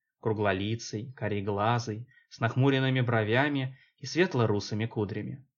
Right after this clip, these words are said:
Придворные дамы нередко называли его красавцем, поглядывая на злобный вид братца, который то и дело корчил рот, словно недружелюбный пес. Для истинного образа ему не хватало стекающих слюней по подбородку.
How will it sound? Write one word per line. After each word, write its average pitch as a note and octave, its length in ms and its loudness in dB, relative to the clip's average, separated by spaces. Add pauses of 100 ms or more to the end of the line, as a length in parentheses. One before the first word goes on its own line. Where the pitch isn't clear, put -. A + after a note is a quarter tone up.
(260)
Придворные A2 540 2
дамы A2+ 320 4
нередко A#2+ 400 2
называли C3 480 2
его C#3 160 0
красавцем, D3 840 -2 (260)
поглядывая G2+ 440 0
на G2+ 120 -2
злобный G#2+ 360 0
вид A#2+ 200 0
братца, A#2 600 -2 (260)
который D#3 320 2
то D#3 120 4
и D3+ 100 6
дело C3+ 320 2
корчил B2 480 0
рот, C3 320 0 (160)
словно E3+ 340 4
недружелюбный A2 720 2
пес. G2 380 -4 (720)
Для A2+ 160 2
истинного A2 440 2
образа A2+ 360 2
ему A2 140 2
не A2 100 0
хватало A#2+ 420 2
стекающих A#2+ 600 -2
слюней C#3 420 -2
по A2 100 -4
подбородку. G2+ 720 -4